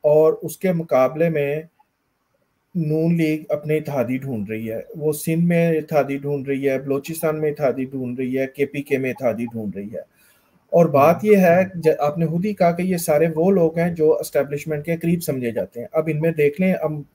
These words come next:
Speaker 1: अ, one by one भी चल लें, तो सिंध में पीपल्स पार्टी को किसी के साथ इत्तेहाद की जरूरत ही नहीं है।
Speaker 2: वो जरूरत नहीं,
Speaker 1: पीपल्स
Speaker 2: बिल्कुल
Speaker 1: पार्टी
Speaker 2: नहीं।
Speaker 1: का उधर मुकाबला ही कोई नहीं है।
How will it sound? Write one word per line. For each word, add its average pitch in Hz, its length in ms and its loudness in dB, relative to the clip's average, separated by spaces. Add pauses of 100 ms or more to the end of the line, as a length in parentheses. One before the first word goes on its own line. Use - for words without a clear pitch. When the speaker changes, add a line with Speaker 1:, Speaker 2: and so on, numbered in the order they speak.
(120)
Speaker 1:
अ, 131 400 -2 (120)
one 165 180 2
by 175 140 2
one 165 180 2
भी 170 120 -2
चल 151 240 2
लें, 147 140 -2 (580)
तो 180 120 4
सिंध 190 320 6
में 196 180 6
पीपल्स 160 280 2
पार्टी 160 340 4
को 165 140 -6
किसी 160 240 -8
के 160 140 -2
साथ 147 260 0
इत्तेहाद 131 320 -2 (100)
की 131 80 -6
जरूरत 113 420 -6
ही 143 80 -8
नहीं 143 180 -6
है। 123 340 -8 (200)
Speaker 2:
वो 180 120 8
जरूरत 175 200 8
नहीं, 151 80 0
Speaker 1:
पीपल्स 165 180 6
Speaker 2:
बिल्कुल 151 180 4
Speaker 1:
पार्टी 151 160 4
Speaker 2:
नहीं। 143 80 -6
Speaker 1:
का 175 120 4
उधर 170 160 6
मुकाबला 143 480 4
ही 165 60 4
कोई 165 200 2
नहीं 156 220 -2
है। 131 300 -2